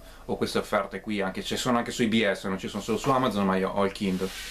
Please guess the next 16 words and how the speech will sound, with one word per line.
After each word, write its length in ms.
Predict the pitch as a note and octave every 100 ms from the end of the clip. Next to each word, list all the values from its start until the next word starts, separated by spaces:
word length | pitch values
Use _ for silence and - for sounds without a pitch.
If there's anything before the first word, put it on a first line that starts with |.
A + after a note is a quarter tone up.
| - - - - - - - -
Quindi 260 | - D#3 A#2+
secondo 520 | - A#2+ E3 D3 C3
me 200 | C#3 C#3+
adesso 440 | D3 B2+ A#2+ - A#2
i 120 | A2
prezzi 440 | - C#3+ - A#2
degli 200 | A2+ B2
ebook 560 | D3 B2 A#2 - B2+ B2
sono 440 | - - B2+ B2
abbastanza 600 | B2+ B2 A#2+ - F#2+ -
equilibrati 640 | A2+ A#2 A2+ G2+ G2 F#2 G#2
rispetto 640 | G#2 - A2+ - - B2+
al 180 | A#2 A2+
prezzo 360 | D3 B2 - A2+
del 160 | G#2+
cartaceo. 800 | A2 G2 - F#2+ F2+ - G2+ G2